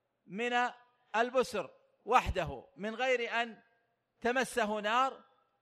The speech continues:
واشتقاقه من الفضخ وهو الكسر. وقيل إن طريقة إعداده التي كانت،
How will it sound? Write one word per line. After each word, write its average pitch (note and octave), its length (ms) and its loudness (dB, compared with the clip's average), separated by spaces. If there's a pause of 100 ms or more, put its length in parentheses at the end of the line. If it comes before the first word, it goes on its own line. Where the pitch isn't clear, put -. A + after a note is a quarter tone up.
واشتقاقه A#3+ 880 2
من A#3+ 180 -6
الفضخ A3+ 600 0 (440)
وهو A3+ 440 2 (500)
الكسر. A3 480 0 (1040)
وقيل - 1600 -4
إن A#3+ 460 -4 (400)
طريقة A#3+ 720 0 (220)
إعداده A3 760 0
التي G#3+ 300 -6
كانت، A3 360 -2